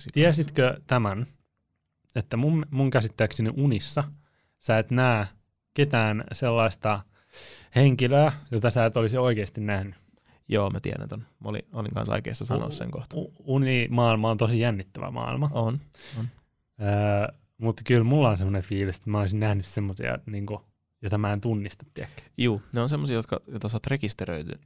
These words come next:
Speaker 1: rekisteröinyt.
Speaker 2: Joo.
Speaker 1: Niin se vaan on, että sä oot joskus jossain vaiheessa elämää nähnyt, sä et ikinä voi siinä muodostu-, niinku luoda täysin uutta ihmistä,
Speaker 2: Mm,
Speaker 1: uusia kasvoja,
Speaker 2: mm.
Speaker 1: vaan sä oot nähnyt ne kasvot joskus jossain. Ja me kuitenkin nähdään vaikka päivän aikana aika monta kasvoa, jos me mennään vaikka kaupungilla.
Speaker 2: Juu.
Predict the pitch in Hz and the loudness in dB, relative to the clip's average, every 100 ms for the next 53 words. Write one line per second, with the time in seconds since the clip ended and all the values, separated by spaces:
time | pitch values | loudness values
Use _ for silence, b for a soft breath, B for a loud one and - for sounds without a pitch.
0 | 117 120 113 110 107 98 98 b b _ | -10 -8 -6 -2 0 0 -4 b b _
1 | _ - 104 101 107 107 107 - - 98 | _ -8 -4 -2 -2 -2 -4 -6 -6 -4
2 | 120 127 - 104 104 - 95 107 101 98 | -4 -4 -6 -4 -4 -4 -6 -4 -4 -4
3 | 101 101 - 104 127 123 110 104 - 107 | -4 -6 -6 -6 -4 -4 -4 -6 -4 -4
4 | 110 110 104 - - 117 110 113 117 - | -2 -2 -4 -10 -10 -8 -4 -2 -2 -2
5 | B B B B B - 110 107 98 - | B B B B B -2 0 0 -4 -6
6 | 104 98 - 110 110 - - 120 110 104 | -8 -6 -6 -4 -6 -8 -4 0 2 2
7 | 107 95 104 107 98 101 101 101 104 104 | 0 0 0 -2 -2 -4 -4 -4 -6 -6
8 | 120 123 107 101 104 107 - - 101 - | -4 -2 -2 -4 -6 -6 -8 -8 -8 -10
9 | - - - - - 98 98 107 123 123 | -14 -12 -12 -12 -10 -8 -6 -6 -4 -4
10 | 120 113 107 107 98 98 - - 98 90 | -2 0 0 -2 -4 -6 -8 -6 -4 -4
11 | 85 - 98 98 107 107 107 - 107 - | -6 -8 -6 -6 -6 -6 -6 -6 -8 -8
12 | - - - - - - - - - - | -6 -6 -6 -6 -6 -6 -8 -10 -10 -6
13 | - - 67 - - 107 98 92 | -6 -6 -8 -8 -4 -2 -2 -4